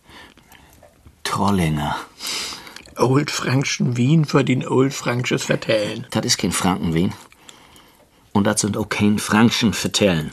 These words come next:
Speaker 2: Ach Mann, du musst doch zugeben, dass die Franken schön Wien muckt.
Speaker 1: Ja, das gebe ich gern zu.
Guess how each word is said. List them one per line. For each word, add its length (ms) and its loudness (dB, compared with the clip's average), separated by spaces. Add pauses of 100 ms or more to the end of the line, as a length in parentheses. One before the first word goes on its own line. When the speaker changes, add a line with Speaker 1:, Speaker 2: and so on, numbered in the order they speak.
Speaker 2:
Ach 40 -8
Mann, 300 -2
du 80 0
musst 220 0
doch 100 2
zugeben, 460 4
dass 100 0
die 80 -2
Franken 480 -2
schön 300 0
Wien 180 4
muckt. 260 -6 (1000)
Speaker 1:
Ja, 100 -2
das 140 -2
gebe 180 0
ich 60 -4
gern 260 0
zu. 180 -4